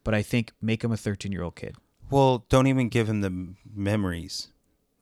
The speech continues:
Speaker 1: Yes, but then you, but then when he's a thirteen-year-old kid, you think, "Wait, does he have the memories?"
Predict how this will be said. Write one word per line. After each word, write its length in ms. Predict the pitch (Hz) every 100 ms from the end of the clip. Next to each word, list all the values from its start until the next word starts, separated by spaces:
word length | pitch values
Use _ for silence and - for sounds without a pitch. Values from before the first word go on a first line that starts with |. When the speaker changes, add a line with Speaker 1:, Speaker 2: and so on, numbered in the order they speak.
| - _ _ _ _ _
Speaker 1:
Yes, 380 | 110 113 104 -
but 160 | - -
then 260 | 120 117 -
you, 160 | 117 110 -
but 140 | 120
then 280 | 120 120 120 -
when 140 | 120
he's 120 | 120
a 60 | 117
thirteen-year-old 540 | 135 127 127 120 104
kid, 300 | - 143 101
you 80 | 107
think, 340 | - 104 92 -
"Wait, 180 | 98
does 140 | 95 90
he 80 | 87
have 180 | 90
the 80 | 95
memories?" 520 | 107 117 123 131 -